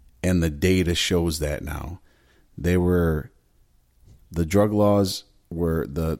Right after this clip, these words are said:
prison sentences were much higher for smaller amounts of crack cocaine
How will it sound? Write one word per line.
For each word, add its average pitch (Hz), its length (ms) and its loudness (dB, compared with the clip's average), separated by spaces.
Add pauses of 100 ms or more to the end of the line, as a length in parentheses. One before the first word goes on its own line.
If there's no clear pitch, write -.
(120)
prison 107 300 2
sentences 98 580 -2
were 78 160 -4
much 87 360 0
higher 90 540 0 (600)
for 82 600 -2 (360)
smaller 98 520 2
amounts 95 340 2
of - 80 -12
crack 90 240 -2
cocaine 80 600 -2